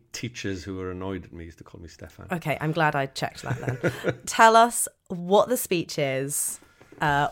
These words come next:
Speaker 2: what play it's from, and a brief intro to why you love it so much.
Speaker 1: Yeah, well,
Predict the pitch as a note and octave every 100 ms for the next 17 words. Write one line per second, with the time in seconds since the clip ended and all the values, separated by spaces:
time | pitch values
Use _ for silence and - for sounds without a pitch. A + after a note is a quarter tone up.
0 | - E3 G3+ - E3+ C#3+ B2 - - C3+
1 | B2 B2+ B2+ - _ - C#3 B2+ C3+ C3
2 | - D3+ F3+ G#3 F#3 E3 D#3+ D3 C3+ C3
3 | B2 A#2+ - - A#2+ A2 B2 - - -
4 | _ - C3 D#3 A2 D3 E3+ E2